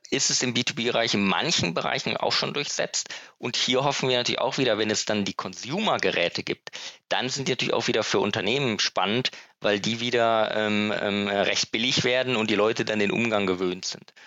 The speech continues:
So, und in einem Consumer-Bereich, ähm, da gebe ich dir vollkommen recht, ich glaub schon auch, das muss man jetzt nochmal vorsichtig, äh, beobachten. Also wir würden da auch nicht sofort drauf springen. Aber, ähm, es gibt eben jetzt eine nächste Welle. Äh, wir wissen, dass Apple dran arbeitet.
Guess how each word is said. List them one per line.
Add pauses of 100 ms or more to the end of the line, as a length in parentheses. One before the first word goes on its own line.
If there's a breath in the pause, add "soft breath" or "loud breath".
(160 loud breath)
So,
und
in
einem
Consumer-Bereich,
ähm,
da
gebe
ich
dir
vollkommen
recht,
ich
glaub
schon
auch,
das
muss
man (440 loud breath)
jetzt
nochmal
vorsichtig,
äh,
beobachten.
Also
wir
würden
da
auch
nicht
sofort
drauf
springen. (400 loud breath)
Aber,
ähm,
es
gibt
eben
jetzt
eine
nächste
Welle.
Äh,
wir
wissen,
dass
Apple
dran
arbeitet.